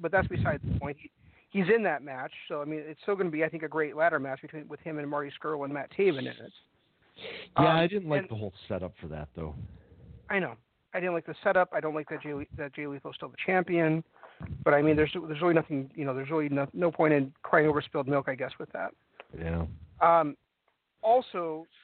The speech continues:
Speaker 1: they changed, um, now instead of it being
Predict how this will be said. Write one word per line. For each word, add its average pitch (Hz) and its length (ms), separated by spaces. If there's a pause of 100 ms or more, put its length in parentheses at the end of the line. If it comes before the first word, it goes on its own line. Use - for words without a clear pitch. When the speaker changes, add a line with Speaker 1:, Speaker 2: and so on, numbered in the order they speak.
(580)
Speaker 1:
they 190 140 (120)
changed, 175 520 (100)
um, 143 460 (720)
now 202 300
instead 190 320
of 190 280
it 175 220
being 160 580